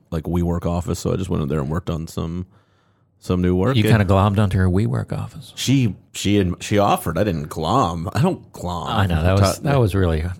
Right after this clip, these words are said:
Speaker 1: I
Speaker 2: apologize.
Speaker 1: turned down the water you offered.
Speaker 2: That's
Speaker 1: Yeah,
Speaker 2: true.
Speaker 1: you calling me a glommer?
Speaker 2: <laughs>
Speaker 1: I, I didn't even.
Speaker 2: Hey, let's, let me do a nice, clean apology to you.
Speaker 1: <laughs>
Speaker 2: So everyone, I apologize. Okay, go ahead. <laughs>
Speaker 1: Oh, no,
Speaker 2: That was
Speaker 1: just,
Speaker 2: gonna,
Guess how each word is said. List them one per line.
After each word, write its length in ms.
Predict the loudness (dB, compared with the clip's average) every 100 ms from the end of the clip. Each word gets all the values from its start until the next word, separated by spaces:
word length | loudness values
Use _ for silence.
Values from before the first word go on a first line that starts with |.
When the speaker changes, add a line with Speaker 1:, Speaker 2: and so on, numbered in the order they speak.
| -6
Speaker 1:
I 120 | 0 0
Speaker 2:
apologize. 260 | 2 2
Speaker 1:
turned 220 | 4 4 4
down 180 | 2
the 80 | 4
water 420 | 4 4 4 4
you 240 | 2 4 4
offered. 300 | 2 0 2
Speaker 2:
That's 160 | 4 6
Speaker 1:
Yeah, 260 | 6 6
Speaker 2:
true. 100 | 4
Speaker 1:
you 180 | 4 2
calling 360 | 2 2 4 4
me 100 | 2
a 80 |
glommer? 560 | 2 4 4 4 4 4
Speaker 2:
<laughs> 0 |
Speaker 1:
I, 180 | 4 2 0
I 100 | 2
didn't 140 | 4 4
even. 380 | 4 4 2 -2 _
Speaker 2:
Hey, 140 | 0 4
let's, 260 | 2 0 -12 -14 -18 -18 _ _ _ -2
let 180 | 2
me 100 | 4
do 160 | 4 2
a 40 |
nice, 240 | 4 2 2
clean 320 | -2 0 0
apology 480 | 0 0 -2 -4 -6
to 140 | -6
you. 80 | -6 -4
Speaker 1:
<laughs> 40 | -4 -6 -20
Speaker 2:
So 200 | -8 -2
everyone, 400 | 0 2 2 0 -4 -12 -20 _ -6
I 80 | -6
apologize. 720 | -4 -4 -6 -10 -16 -16 -12 -8
Okay, 220 | -2 0
go 100 | 0
ahead. 160 | -2 -6 -12 -16 -16 -14
<laughs> 600 | -10 -6 -2 0 0 -4 -8 _ -4
Speaker 1:
Oh, 100 | -2
no, 100 | -2
Speaker 2:
That 180 | 2 2
was 100 | 4
Speaker 1:
just, 100 | 2
Speaker 2:
gonna, 240 | 4 2